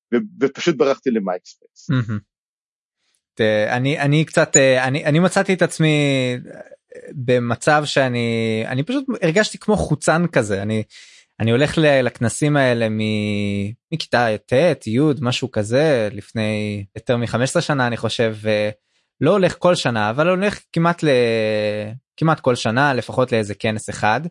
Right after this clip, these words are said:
Speaker 2: אני פשוט הרגשתי שאני כבר לא כל כך מחובר ל-, ל-, להוואי, ל-, ל-, לחבר'ה. כולם הרגישו לי צעירים כאלה, אה, ו-,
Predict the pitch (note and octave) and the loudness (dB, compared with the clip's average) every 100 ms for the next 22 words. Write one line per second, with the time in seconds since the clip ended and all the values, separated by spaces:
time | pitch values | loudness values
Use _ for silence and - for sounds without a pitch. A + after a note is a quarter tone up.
0 | - _ _ _ - A2 A#2 - A3+ B3 | -14 _ _ _ -10 -6 -6 -4 -2 -2
1 | A3+ A#3+ A#3 B3 A3 A3+ G#3+ - G#3+ G#3+ | 2 0 2 -2 0 0 0 0 0 0
2 | A3 G3+ - G3 E3+ D3 E3 F#3 B2 A2+ | -2 -6 -2 -2 0 2 4 4 4 4
3 | A2 G#2+ G#2+ G#2+ G#2 G#2 G2+ G2+ G#2+ B2+ | 4 2 2 2 2 0 0 0 2 4
4 | C#3+ A2+ G2+ G2 G2+ G2+ G2 - G#2+ A#2 | 4 2 0 0 -2 -4 -8 -12 -8 -8
5 | - B2 C3 B2 G#2+ - _ _ _ _ | 0 0 2 0 0 -4 _ _ _ _
6 | - - - A#2 A#2+ A2 B2+ B2+ A2+ - | -10 -10 -2 0 0 -2 -2 -2 -2 -2
7 | G2 A2 C#3+ D3 B2+ A#2 G#2+ _ _ _ | -2 0 0 2 2 0 -4 _ _ _
8 | _ _ G#2+ G2+ G2 A2 | _ _ -2 -2 0 0